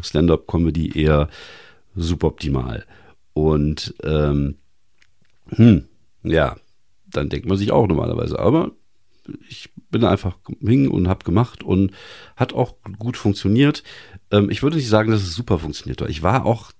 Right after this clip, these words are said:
tatsächlich sehr unzufrieden mit dem Auftritt hinterher, aber das liegt vermutlich mehr an mir als an den Auftritt selber,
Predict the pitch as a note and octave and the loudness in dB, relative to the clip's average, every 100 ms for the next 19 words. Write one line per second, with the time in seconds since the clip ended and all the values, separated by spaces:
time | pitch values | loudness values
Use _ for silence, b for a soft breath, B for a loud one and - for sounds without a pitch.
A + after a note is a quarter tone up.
0 | _ _ G2+ G2 A2+ A#2 G#2 - F#2+ D#2 | _ _ -6 -4 -4 -4 -6 -2 -2 -2
1 | - E2 - D2+ D2 - C#2+ - D2 - | -6 -6 -6 -4 -4 -4 -4 -6 -8 -10
2 | - D2+ D2 D2+ D#2 E2+ E2 - - F2 | -8 -6 -4 0 2 2 0 -2 -10 -12
3 | - - G2+ - F2+ F#2 E2+ D#2+ F2+ E2+ | -10 -4 -4 2 2 4 0 2 4 4
4 | E2+ F2 F#2 D#2+ - E2 D#2 E2 - D2+ | 4 4 2 0 -2 -2 0 -2 -4 -4
5 | D#2+ F2+ F#2+ | 0 2 2